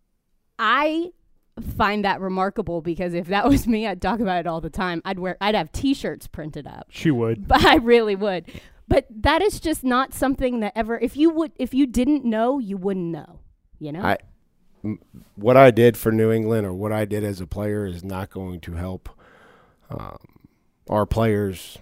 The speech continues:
Speaker 3: coming in. That's not gonna help me coach 'em. You know, it may, I may be able to explain, "Hey, so-and-so," or, "This technique," or, "We did that," but, I mean, half these guys, they, they don't even,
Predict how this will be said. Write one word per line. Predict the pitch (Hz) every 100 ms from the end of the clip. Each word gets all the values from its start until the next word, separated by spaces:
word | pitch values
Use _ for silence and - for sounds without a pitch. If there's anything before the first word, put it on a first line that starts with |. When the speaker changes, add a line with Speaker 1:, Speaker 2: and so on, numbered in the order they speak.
| - - _ _
Speaker 3:
coming | 117 113 113
in. | 107 104
That's | 101
not | 117 107
gonna | 104
help | 104 107
me | 107
coach | 101 113 110 -
'em. | 107 98 - -
You | 101
know, | 87
it | 110 104
may, | 113 113 101 95 -
I | 113
may | 113 113
be | 110
able | 104 101
to |
explain, | 98 - 117 113 107
"Hey, | 104 104
so-and-so," | - 110 107 104 107 107
or, | 101
"This | 92 107 -
technique," | 107 101 101 104 101
or, | 90
"We | 98
did | 95 87
that," | 101 98 90
but, | 95 - _ - - - _ _ _ _ _ _ _ _ - - -
I |
mean, | - 82
half | 67 -
these | 80 -
guys, | 85 82 -
they, | 90 - _ _ _ _
they | 98
don't | 110 107
even, | 101 87 95